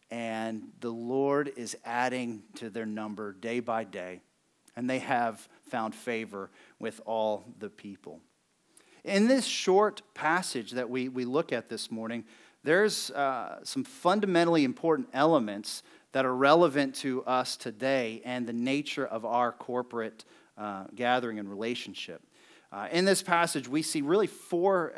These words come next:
kind of categorical things that the followers, first followers of Jesus Christ were devoted to. The first one was they were devoted to what?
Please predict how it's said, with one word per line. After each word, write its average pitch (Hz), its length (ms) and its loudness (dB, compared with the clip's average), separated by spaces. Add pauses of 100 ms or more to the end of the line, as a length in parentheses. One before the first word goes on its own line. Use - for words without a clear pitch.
kind 151 200 0
of 117 60 -6
categorical 139 720 -2
things 131 500 -2
that 117 340 -2 (180)
the 110 60 -14
followers, 135 580 4
first 147 280 -4
followers 127 320 2
of 110 40 -12
Jesus 117 320 -6
Christ 123 400 -2
were 117 80 -8
devoted 110 540 -6
to. 90 260 -14 (380)
The 135 80 -2
first 220 440 6
one 139 300 4
was 131 140 2
they 151 160 6
were 160 160 4
devoted 147 760 4
to 143 600 0
what? 110 480 -2